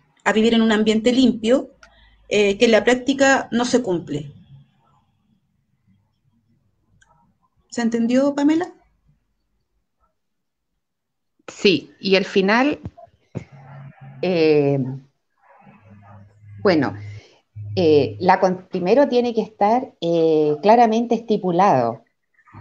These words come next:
Speaker 2: eh, y tenemos que, además, educar, porque no solamente en la Constitución tiene que estar escrito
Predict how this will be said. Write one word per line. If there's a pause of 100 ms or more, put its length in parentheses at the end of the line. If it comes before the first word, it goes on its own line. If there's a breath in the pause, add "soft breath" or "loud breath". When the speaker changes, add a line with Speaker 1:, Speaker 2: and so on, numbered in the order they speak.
(120)
Speaker 2:
eh,
y
tenemos
que,
además,
educar, (2000)
porque
no
solamente
en
la
Constitución
tiene
que
estar
escrito